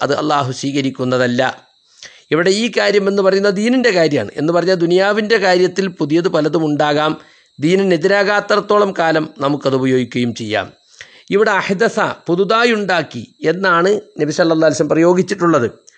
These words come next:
മൗലിദിനെ സംബന്ധിച്ച് നമ്മൾ കഴിഞ്ഞ ക്ലാസ്സിൽ പറഞ്ഞ സഹാബിയുടെ വാചകം നിങ്ങൾ ഒന്നുകൂടി ആലോചിക്കൂ. "ഇന്ന അമലൽ മൗലിദി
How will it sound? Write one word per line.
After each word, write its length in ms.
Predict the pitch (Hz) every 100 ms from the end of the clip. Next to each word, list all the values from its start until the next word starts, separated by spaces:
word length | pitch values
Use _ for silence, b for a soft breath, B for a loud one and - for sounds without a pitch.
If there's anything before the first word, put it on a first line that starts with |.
| b b b 127
മൗലിദിനെ 420 | 151 170 180 185
സംബന്ധിച്ച് 560 | 185 175 180 180 180
നമ്മൾ 320 | 190 170 170 180
കഴിഞ്ഞ 360 | 165 170 190
ക്ലാസ്സിൽ 300 | 180 170 175
പറഞ്ഞ 260 | 175 160 160
സഹാബിയുടെ 600 | 160 143 175 180 180 175
വാചകം 400 | 165 160 160 165
നിങ്ങൾ 200 | 165 160
ഒന്നുകൂടി 300 | 151 165 165
ആലോചിക്കൂ. 600 | 160 165 147 143 175 175 B B B
"ഇന്ന 240 | 151 185 196
അമലൽ 460 | 165 190 190 196
മൗലിദി 580 | 190 196 202 208 220 240